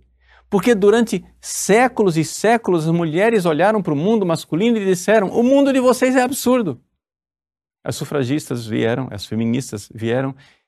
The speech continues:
e capitularam. Levantaram a bandeira branca e se renderam e dizendo:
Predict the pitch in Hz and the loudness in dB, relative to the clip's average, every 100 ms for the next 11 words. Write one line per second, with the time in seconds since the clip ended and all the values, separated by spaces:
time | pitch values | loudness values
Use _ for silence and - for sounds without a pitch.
0 | - 139 139 160 160 175 180 135 135 120 | -4 -4 -2 -4 -4 -2 0 2 0 -2
1 | 82 _ _ _ _ _ _ _ _ _ | -8 _ _ _ _ _ _ _ _ _
2 | _ _ _ _ _ _ _ _ _ 117 | _ _ _ _ _ _ _ _ _ -2
3 | 135 139 165 160 139 139 143 147 120 175 | 0 2 2 2 0 2 4 2 2 0
4 | 180 160 - 147 170 135 151 180 160 143 | -2 -6 -4 -2 -2 0 0 0 -2 -4
5 | 135 131 143 123 | -2 0 0 -2